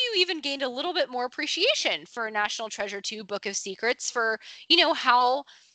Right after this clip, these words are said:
much they did not stray from history when it comes to this important plot point in the film. Um, but we do wanna hear your thoughts. So tell us what you learned or what you think about this episode and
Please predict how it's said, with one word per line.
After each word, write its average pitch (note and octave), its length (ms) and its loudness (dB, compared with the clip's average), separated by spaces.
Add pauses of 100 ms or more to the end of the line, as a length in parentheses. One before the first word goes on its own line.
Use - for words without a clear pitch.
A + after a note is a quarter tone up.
(340)
much B3 340 4
they C#4+ 140 2
did B3 160 -2
not B3 240 2
stray F#3 300 -4
from F#3 160 -10
history E3+ 460 -8
when F#3 120 -4
it F3+ 80 -8
comes G3+ 240 -4
to - 80 -8
this F3+ 220 -4
important F#3+ 500 -8
plot - 300 -2
point D3 280 -2
in D#3 80 -10
the C#3 80 -12
film. A2 400 -6 (760)
Um, G3 460 2 (200)
but D#4 400 6
we D#4+ 80 2
do D4+ 220 -2
wanna A4+ 180 -2
hear D#4+ 140 -4
your A3+ 160 -8
thoughts. - 520 -6 (200)
So E4+ 120 -2
tell E4 300 0
us A#4 180 -2
what B3 140 -2
you A#3 160 -8
learned G#3 400 -2
or A3 460 0 (180)
what A#3 240 4
you A#3 260 -6
think A3+ 280 0
about G3+ 300 4
this G3 200 -6
episode E4 600 0
and A#3+ 460 0